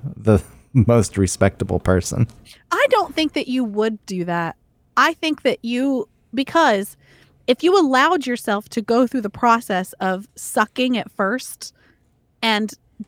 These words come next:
Speaker 2: making progress, you would develop someone's film like yours and say, "Ugh, I've been there."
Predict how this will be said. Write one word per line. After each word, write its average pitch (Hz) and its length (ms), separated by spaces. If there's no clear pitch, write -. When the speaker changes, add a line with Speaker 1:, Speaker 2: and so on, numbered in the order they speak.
Speaker 2:
making 226 500
progress, 247 680
you 285 200
would 320 220
develop 240 500
someone's 208 420
film 208 360
like 185 260
yours 202 560
and 208 160
say, 196 340
"Ugh, 262 200
I've 208 140
been 180 180
there." 165 240